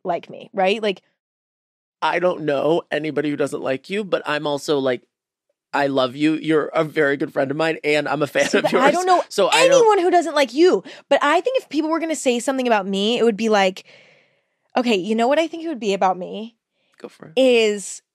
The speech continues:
Speaker 1: I think that I'll, like, when there's somebody that maybe I, I don't like as much, I'm always gonna be nice and respectful as an adult, okay?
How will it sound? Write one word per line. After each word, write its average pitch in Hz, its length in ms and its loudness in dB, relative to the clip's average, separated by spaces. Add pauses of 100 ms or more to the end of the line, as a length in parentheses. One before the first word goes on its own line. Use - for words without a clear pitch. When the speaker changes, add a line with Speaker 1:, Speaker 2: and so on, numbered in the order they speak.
(520)
Speaker 1:
I 240 160 2
think 240 300 -6
that 330 100 -2
I'll, 339 240 4
like, 311 220 0
when 233 160 -6
there's 240 180 -6
somebody 254 300 -2
that 294 180 0
maybe 220 260 0
I, 190 240 2
I 196 180 0 (140)
don't 190 360 -2 (340)
like 180 300 -6
as - 120 -18
much, - 440 -20 (340)
I'm 294 160 0 (260)
always 381 380 4
gonna 359 220 0
be 294 340 0 (1120)
nice 220 480 -4 (100)
and 196 220 -6
respectful 180 800 -10
as 208 260 -2
an 214 80 -6
adult, - 600 -8 (480)
okay? 208 400 2